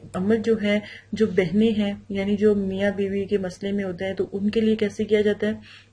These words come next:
اگر شوہر ہے تو وہ اپنی بازو پہ باندھ لے،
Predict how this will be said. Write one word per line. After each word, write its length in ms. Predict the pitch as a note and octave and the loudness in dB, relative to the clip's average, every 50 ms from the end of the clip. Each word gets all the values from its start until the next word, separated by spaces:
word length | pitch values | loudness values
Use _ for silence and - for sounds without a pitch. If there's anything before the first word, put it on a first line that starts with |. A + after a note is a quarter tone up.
| _ _ _ _ _ _ _ _ _ _ - _ - - - - - - _ | _ _ _ _ _ _ _ _ _ _ -20 _ -20 -20 -20 -20 -20 -8 _
اگر 280 | - G3+ G3+ A3 A#3+ A#3+ | 0 0 2 2 2 2
شوہر 380 | A#3 - A3 G3 G3 A3 A#3 A#3 | 2 0 0 0 2 2 0 2
ہے 120 | A#3 A3 | 0 0
تو 120 | G#3+ A3 G3+ | 0 0 2
وہ 100 | A3 A#3 | 2 2
اپنی 160 | A#3 A#3 A#3+ | 2 2 0
بازو 320 | A3+ A3+ A3 G#3+ G#3+ A3 | 2 2 0 0 0 0
پہ 80 | A3+ A3+ | 0 2
باندھ 220 | G#3+ G#3+ G#3 G3+ | 2 2 0 0
لے، 100 | G#3 G#3 | 0 -2